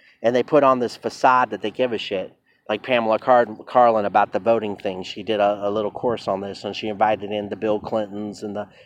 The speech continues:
David Plouffes and the Cory Bookers and the Vanita Guptas and the, a whole host of people. She had a whole laundry list of who's who in the, the lefty politics,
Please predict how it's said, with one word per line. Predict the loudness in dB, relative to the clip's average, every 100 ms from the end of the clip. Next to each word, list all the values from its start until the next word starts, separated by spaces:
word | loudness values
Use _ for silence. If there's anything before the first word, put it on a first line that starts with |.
| _
David | -2 0 -2 -2
Plouffes | 4 4 4 -2
and | -8 -4
the | -6 -8 -16 _ -8
Cory | 2 4 4 0
Bookers | -2 -4 -2 -2 0 -4 -6
and | -6
the | -4
Vanita | -4 -4 -2 -2
Guptas | -2 -6 -4 -2 -2 -4 -6
and | -8
the, | -6 -6 -8 _ -20 -20 0
a | 2
whole | 4 4 6
host | 2 2 -2
of | -4
people. | -6 -6 -6
She | -2
had | 2 2
a |
whole | 4 4 4 4
laundry | 2 0 -4
list | -4 -4 -4
of | -6
who's | -4 -6 -4
who | -4 -2
in | -2 -2
the, | -4 -6 -10 _ _
the | 0
lefty | 2 2 0 -10
politics, | 0 4 4 2 -2 -12